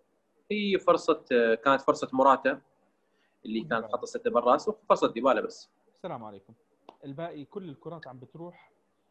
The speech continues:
Speaker 2: يعني ليه مسيطرين على الكرة؟ شو بدكم من الكرة إذا أنتم مش عارفين تعملوا منها ولا شيء؟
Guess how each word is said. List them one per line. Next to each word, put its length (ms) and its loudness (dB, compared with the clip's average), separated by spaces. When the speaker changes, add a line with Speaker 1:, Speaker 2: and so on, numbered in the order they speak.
Speaker 2:
يعني 200 -16
ليه 140 -12
مسيطرين 480 -18
على 160 -18
الكرة؟ 300 -20
شو 120 -16
بدكم 300 -16
من 100 -16
الكرة 340 -16
إذا 200 -20
أنتم 180 -20
مش 120 -20
عارفين 360 -18
تعملوا 280 -18
منها 180 -20
ولا 140 -18
شيء؟ 200 -20